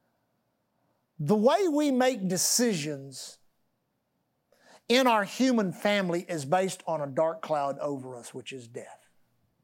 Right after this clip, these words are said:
Because every other thing in life is choice except that. You can choose where you want to go. You can choose how you want to get there.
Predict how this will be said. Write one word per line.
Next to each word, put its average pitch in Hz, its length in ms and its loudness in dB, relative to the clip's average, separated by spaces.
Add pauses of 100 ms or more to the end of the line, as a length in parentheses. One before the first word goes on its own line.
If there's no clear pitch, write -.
(1200)
Because 214 300 4
every 320 340 4
other 269 180 2
thing 277 240 2
in 226 80 2
life 214 360 0
is 165 100 -4
choice 175 640 -4
except 143 380 -8
that. 139 360 -8 (2000)
You 165 100 -2
can 156 80 -4
choose 175 300 -2
where 175 120 0
you 180 120 -2
want 170 220 -2
to 165 60 -2
go. 190 220 -4 (1900)
You 175 120 -2
can 165 100 -4
choose 170 280 -4
how 170 180 0
you 175 160 0
want 175 140 -2
to 165 40 -6
get 180 160 -4
there. 196 260 -8